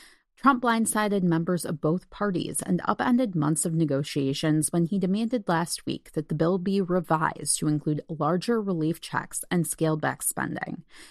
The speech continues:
Days ago, Democrats said they would call House lawmakers back to Washington for a vote Monday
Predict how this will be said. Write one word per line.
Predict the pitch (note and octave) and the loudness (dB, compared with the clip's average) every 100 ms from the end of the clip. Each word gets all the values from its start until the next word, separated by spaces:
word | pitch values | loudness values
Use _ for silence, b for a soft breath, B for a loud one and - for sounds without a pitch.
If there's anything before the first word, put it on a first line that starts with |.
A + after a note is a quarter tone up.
| B | B
Days | - A3+ A3 | 4 4 4
ago, | G#3 F3 D#3 D#3+ - | 2 2 2 2 2
Democrats | F#3 F#3+ - F#3+ F#3 | 2 2 2 -2 0
said | - D#3+ - | -2 -2 -4
they | E3+ D#3+ | 0 2
would | D#3 D#3 | 2 0
call | - F3 F3 | 0 0 0
House | F3+ G3+ G#3+ - | -2 -2 -2 0
lawmakers | F#3+ F#3 F3+ E3+ F3 D#3 | 0 2 0 0 0 0
back | D#3+ D#3+ | -2 -2
to | - | -2
Washington | G#3+ F3 - E3 D3+ C#3+ D3 | -2 -2 0 -2 0 -2 -2
for | - D#3+ | 0 0
a | |
vote | D#3 E3+ | 2 0
Monday | - D#3+ D#3+ E3 E3 | 2 2 4 2 0